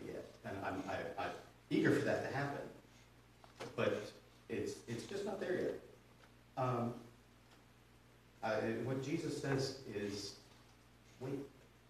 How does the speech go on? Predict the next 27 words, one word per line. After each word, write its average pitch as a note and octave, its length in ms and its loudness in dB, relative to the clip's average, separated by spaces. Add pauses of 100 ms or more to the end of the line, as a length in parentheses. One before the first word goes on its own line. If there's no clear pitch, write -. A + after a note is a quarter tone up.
(1040)
What A2+ 120 -8
he - 0 -
says B2+ 240 4
to - 160 -4
the A#2 60 0
disciples G#2+ 680 0
is, G2+ 360 0 (1700)
"Stay G#2 260 -6
in A#2+ 100 2
Jerusalem A2+ 520 -4
and - 760 -18
wait F#2 300 -4
for G2 80 -8
the - 60 -6
promise E2+ 480 -8
of - 80 -16 (100)
my - 200 -16
Father." - 240 -16 (1500)
And F#2+ 80 -4
I F#2+ 40 -2
believe A2 220 0
that's - 200 0
what G2 260 -8
the F#2+ 60 -4
Lord F#2 180 0
is - 80 -10
saying F2 320 -8